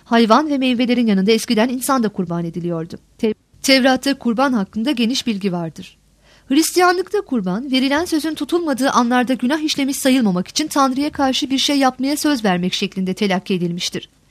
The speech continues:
Bilinen anlamıyla Hristiyanlıkta kurban yoktur. Bunun böyle olması özellikle İsa peygamberin kurbana karşı olan tavrıdır.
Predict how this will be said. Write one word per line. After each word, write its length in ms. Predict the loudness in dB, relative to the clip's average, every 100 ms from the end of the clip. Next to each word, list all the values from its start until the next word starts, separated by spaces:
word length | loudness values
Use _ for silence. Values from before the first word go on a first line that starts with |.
| _ -20 -6 0
Bilinen 320 | 4 4 4
anlamıyla 420 | 2 2 4 4
Hristiyanlıkta 640 | 2 0 2 2 2 0 -2
kurban 360 | 0 2 2
yoktur. 460 | 2 0 -2 -10 -12 _ -20 -4
Bunun 240 | 2 4 6
böyle 240 | 6 4
olması 380 | 2 -2 -4 -4
özellikle 500 | 0 2 4 2 0
İsa 280 | 0 2 2
peygamberin 520 | 2 2 2 2 0
kurbana 420 | 0 2 4 4
karşı 320 | 2 0 0
olan 180 | -4 -4
tavrıdır. 560 | -2 -4 -4 -8 -10